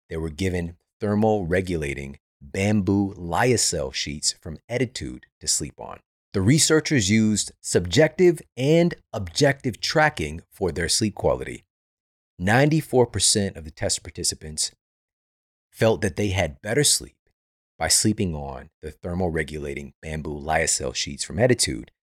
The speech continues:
But objectively, using sleep tracking devices, the researchers found that sleeping on those Ettitude sheets improved their sleep efficiency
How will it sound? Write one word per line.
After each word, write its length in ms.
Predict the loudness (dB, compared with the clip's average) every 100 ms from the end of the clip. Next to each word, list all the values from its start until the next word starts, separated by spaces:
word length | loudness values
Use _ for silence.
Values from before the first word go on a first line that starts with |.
| _ _ _ -8
But 160 | -2
objectively, 880 | -2 -4 0 2 4 2 0 -2 -18 -6
using 600 | 4 6 6 4 2 -2
sleep 440 | -4 0 0 0 -4
tracking 540 | 0 2 4 2 -2 -2
devices, 800 | -2 2 2 2 -2 -4 -6 -6 _ _ _
the 60 | 2
researchers 640 | 4 6 4 4 2 -2 0
found 340 | 0 0 -2
that 280 | -4 -8 -12 _ _ _
sleeping 560 | -2 2 4 4 2 2
on 260 | 2 2 0
those 280 | -2 -2 -4
Ettitude 480 | -6 -6 -4 -2 0
sheets 440 | 0 0 0 -2 -4 _ _ -4
improved 720 | -2 0 6 8 8 6 -2 -2
their 180 | 2 2
sleep 400 | 2 2 0 -2
efficiency 840 | -12 -2 -2 0 2 2 0 -4